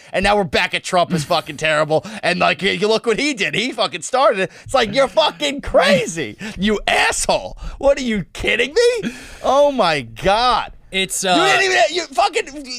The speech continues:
Speaker 1: you know someone's lying when they're just fucking bah, bah, bah, bah. Sh-,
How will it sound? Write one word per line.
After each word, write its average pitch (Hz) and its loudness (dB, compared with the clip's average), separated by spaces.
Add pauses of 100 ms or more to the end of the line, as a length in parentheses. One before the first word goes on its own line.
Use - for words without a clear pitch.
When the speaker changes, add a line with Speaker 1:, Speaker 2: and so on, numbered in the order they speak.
Speaker 1:
you 262 -2
know 285 0
someone's 269 -6
lying 214 -2
when 175 -2
they're 175 -2
just 165 -4
fucking 180 -2
bah, 185 -2 (160)
bah, 170 -2 (180)
bah, 156 -2 (180)
bah. 190 -4
Sh-, - -20